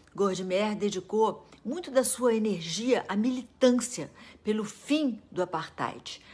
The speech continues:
Bastante da sua obra, eh, literária fala sobre os efeitos devastadores que a segregação, eh, trazia ao país. Gordimer recebeu seu primeiro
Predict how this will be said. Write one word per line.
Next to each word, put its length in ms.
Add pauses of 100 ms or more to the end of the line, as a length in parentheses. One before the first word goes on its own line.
(180)
Bastante 480
da 100
sua 340
obra, 540 (260)
eh, 300
literária 720
fala 500 (220)
sobre 260
os 60
efeitos 360
devastadores 1120
que 80
a 20
segregação, 880 (400)
eh, 200
trazia 840 (120)
ao 160
país. 600 (240)
Gordimer 420
recebeu 520
seu 200
primeiro 640